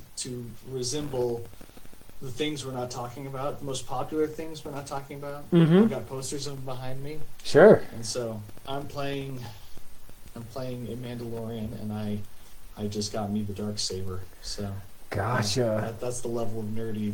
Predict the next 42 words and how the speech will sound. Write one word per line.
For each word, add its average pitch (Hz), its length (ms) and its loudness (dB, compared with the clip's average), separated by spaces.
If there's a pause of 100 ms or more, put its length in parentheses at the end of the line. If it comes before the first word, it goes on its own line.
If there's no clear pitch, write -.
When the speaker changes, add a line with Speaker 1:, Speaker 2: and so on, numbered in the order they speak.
Speaker 1:
that, 107 300 -2
uh, 101 260 4
that 113 100 -4
occurs 117 380 -2
in 113 60 0
my 107 120 0
private 104 440 -4
life. 101 260 -6 (400)
Speaker 2:
I 196 100 12
mean, 254 360 12
I 202 320 12
think 269 160 12
that's 175 180 12
all 180 160 12
pretty 170 260 10
darn 156 280 12
slick, 170 540 8
'cause 143 200 10
honestly, 160 560 12
I 143 40 12
was 147 100 12
telling 156 320 12
one 143 120 12
of 139 40 12
my 131 100 12
coworkers 151 520 12
today 165 220 12
that 135 200 12
I 139 120 12
did 151 140 12
not 143 280 8
start 135 300 12
off 131 380 10
playing 131 240 8
D 135 160 10
and 127 160 8
D. 165 220 12
I 143 120 12
started 139 480 10
off 120 460 12
with 117 160 2
Space - 2000 8